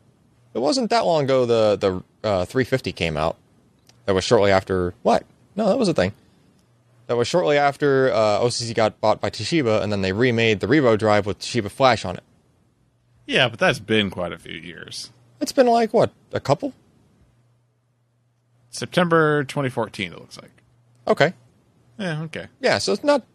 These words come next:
Speaker 1: yeah, a couple of years. I know it was shortly after. They basically redid their whole, everything that they had
Speaker 2: Yeah.
Speaker 1: with Toshiba Flash because that's where they were getting their Flash, obviously. Um, so it's been a while again,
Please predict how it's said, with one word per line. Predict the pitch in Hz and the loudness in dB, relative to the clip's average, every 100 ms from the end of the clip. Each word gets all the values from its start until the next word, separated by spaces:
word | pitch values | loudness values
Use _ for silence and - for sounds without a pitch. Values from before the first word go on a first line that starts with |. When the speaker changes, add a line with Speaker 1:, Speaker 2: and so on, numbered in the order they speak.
| _ _ _ _ _ | _ _ _ _ _
Speaker 1:
yeah, | 277 220 | 0 0
a | |
couple | - - | 2 0
of | 80 | 0
years. | 67 - _ _ _ _ _ _ _ _ _ _ | -2 -8 _ _ _ _ _ _ _ _ _ _
I | 143 | -2
know | 190 | 0
it | |
was | 147 | 0
shortly | - 165 147 127 | 0 0 2 2
after. | 107 107 | 2 2
They | 107 | 2
basically | 147 139 127 | 0 0 0
redid | 107 120 120 110 | 0 0 0 0
their | 107 | 0
whole, | 113 107 98 92 - | 0 0 0 -4 -4
everything | 113 107 95 95 | -2 0 -2 -6
that | 92 | -4
they | 85 | -6
had | 95 90 85 80 - | -2 0 0 -2 -10
Speaker 2:
Yeah. | 90 87 _ | -12 -14 _
Speaker 1:
with | 92 - | -4 -4
Toshiba | 90 90 80 | -6 -6 -4
Flash | 90 82 78 | 0 0 0
because | - - 80 82 - - - | -10 -8 -4 -2 -4 -6 -4
that's | 87 - | -4 -2
where | 90 85 | -2 0
they | 82 | 2
were | 85 82 _ | 0 -2 _
getting | - 95 | -8 -6
their | 87 | -2
Flash, | 117 135 | 0 0
obviously. | 85 85 87 - - _ _ _ _ _ - | -2 -4 -6 -10 -12 _ _ _ _ _ -2
Um, | 113 110 107 110 - - _ _ _ _ _ _ _ _ _ _ | 2 2 0 -4 -12 -20 _ _ _ _ _ _ _ _ _ _
so | - 131 | 0 0
it's | 123 | 2
been | - | 2
a | 180 | 2
while | 160 156 156 | 4 4 4
again, | 131 117 127 117 123 156 | 2 2 2 4 2 -2